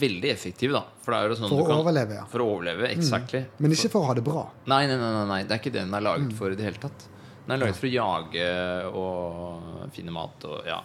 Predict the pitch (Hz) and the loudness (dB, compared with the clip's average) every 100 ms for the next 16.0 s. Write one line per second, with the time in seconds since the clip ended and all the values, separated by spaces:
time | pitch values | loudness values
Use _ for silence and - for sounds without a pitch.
0 | - 151 123 95 98 107 - - 110 - | -4 -2 -2 -6 -10 -14 -14 -16 -14 -10
1 | 107 101 101 92 113 113 104 90 127 98 | -10 -2 -2 0 -2 0 0 -2 -4 -6
2 | 104 101 95 117 - - - 165 131 123 | -6 -6 -6 -8 -14 -20 -8 -2 0 0
3 | 120 120 117 110 - - - - - - | 2 2 2 -2 -10 -20 -20 -20 -20 -14
4 | 107 107 107 104 101 101 98 98 95 95 | -6 -4 -4 -4 -4 -4 -4 -4 -4 -6
5 | 90 87 87 85 85 82 - 69 78 - | -8 -10 -10 -12 -16 -16 -18 -18 -20 -20
6 | - 71 58 120 120 127 120 - 135 110 | -20 -20 -6 0 2 2 2 2 2 4
7 | 107 113 107 123 110 98 - 120 104 98 | 2 2 -2 -2 0 -2 0 2 2 2
8 | 98 110 147 117 95 - 101 107 - - | 2 2 2 2 2 0 0 0 -6 -20
9 | - - - 107 101 104 101 101 - 113 | -20 -20 -12 -8 -6 -6 -6 -4 -4 -4
10 | 127 104 92 98 101 143 160 180 101 - | -4 -2 0 -2 0 0 4 4 2 -4
11 | _ - 117 135 107 98 101 104 101 98 | _ -8 -2 2 4 4 4 4 0 -2
12 | - 110 - 101 95 95 - - 101 98 | -6 -6 -8 -4 -4 -4 -8 -14 -12 -10
13 | 95 90 92 92 92 92 90 92 92 101 | -8 -10 -10 -10 -10 -12 -12 -14 -10 -6
14 | 101 101 110 - 160 156 - 135 127 110 | -4 -2 -2 0 0 0 -4 -2 0 0
15 | 113 110 98 - 151 143 98 87 101 101 | 0 0 0 0 2 4 2 0 -2 -2